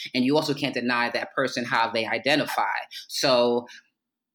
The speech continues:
that then changes who you are. And this makes me actually think about a, a s-, a little short moment in You People where actually Teak was talking about, um, when he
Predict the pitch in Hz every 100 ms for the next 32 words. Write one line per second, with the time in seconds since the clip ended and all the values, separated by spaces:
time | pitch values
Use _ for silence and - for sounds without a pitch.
0 | _ - 147 143 117 143 147 135 - 156
1 | 131 123 - 151 123 127 123 156 131 123
2 | - 214 190 143 143 131 131 117 113 113
3 | - - - 123 127 160 156 - 143 120
4 | 131 135 127 123 117 131 139 151 131 123
5 | 113 117 113 - _ 117 123 123 - 170
6 | 151 - - - - 123 - 139 - 123
7 | 110 123 117 110 - - - - 120 113
8 | 110 110 110 101 _ _ _ _ _ _
9 | _ _ _ 131 143 135 139 175 170 156
10 | 147 139